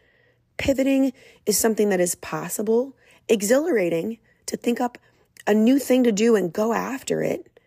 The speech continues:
a totally new identity, maybe some letters after your name, or maybe ignoring the letters after your name to do something that just simply serves your soul more so than your bank account.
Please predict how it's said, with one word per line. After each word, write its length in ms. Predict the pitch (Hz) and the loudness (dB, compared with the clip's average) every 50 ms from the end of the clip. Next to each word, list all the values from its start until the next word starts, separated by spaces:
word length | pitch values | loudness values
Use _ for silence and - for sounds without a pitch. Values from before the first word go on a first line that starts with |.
| _ _ - | _ _ -20
a 40 | - | -12
totally 380 | - - 262 269 269 254 247 | -6 -6 -4 -2 0 2 2
new 220 | 247 233 240 233 226 | 2 2 2 2 2
identity, 400 | 214 190 202 208 214 196 185 175 | 2 2 2 0 2 0 0 0
maybe 240 | 170 180 196 214 | 0 -2 0 -2
some 180 | 233 - 220 196 | -2 -2 -2 -2
letters 400 | 180 170 165 175 196 247 254 175 | -2 0 0 0 0 0 0 -2
after 300 | 160 - - - - 160 | -2 -6 -6 -6 -6 -6
your 180 | 160 160 151 151 | -4 -4 -4 -6
name, 300 | 151 151 156 160 165 - _ _ _ - - - - - | -6 -8 -8 -10 -12 -14 _ _ _ -20 -20 -16 -6 0
or 60 | 208 | 2
maybe 340 | 233 269 254 302 302 339 381 - _ _ | 2 2 4 4 2 2 0 -2 _ _
ignoring 400 | - 226 208 240 269 285 269 233 | -4 2 4 4 4 6 4 4
the 80 | 208 175 | 4 4
letters 300 | 160 156 151 147 143 156 | 4 4 4 2 0 -2
after 240 | 147 143 - - 156 | -4 -6 -6 -6 -4
your 100 | 151 156 | -4 -4
name 180 | 156 151 156 | -4 -4 -6
to 60 | 160 | -8
do 200 | - 165 - 208 | -10 -6 -6 -4
something 400 | 214 - 226 208 190 185 190 190 - - - - - - | -4 -4 -4 -4 -4 -4 -6 -6 -8 -12 -20 -20 -14 -6
that 140 | - 170 175 | -6 -6 -4
just 200 | - 202 175 - | -4 -4 -4 -2
simply 400 | - 214 202 190 - 202 196 175 _ _ _ - | -2 -4 -4 -4 -2 -4 -4 -4 _ _ _ -8
serves 500 | - - - - 214 208 208 220 196 185 | -6 -4 -4 -2 -2 -2 -2 -4 -4 -4
your 140 | 196 180 170 | -4 -4 -4
soul 640 | - - - - - 196 202 202 185 - - - _ - - - _ | -6 -6 -6 -4 -4 -2 -2 -2 -4 -4 -8 -10 _ -20 -20 -18 _
more 260 | - 180 190 190 190 196 | -4 -2 -2 -2 -2 -4
so 300 | 185 - - 190 185 185 | -8 -4 -2 -2 -2 -2
than 140 | 165 165 170 | -2 -4 -4
your 140 | 165 165 | -4 -6
bank 260 | 165 165 196 220 226 - | -4 -4 -4 -4 -4 -6
account. 420 | 220 - - - - 240 - - | -8 -8 -8 -12 -12 -12 -16 -18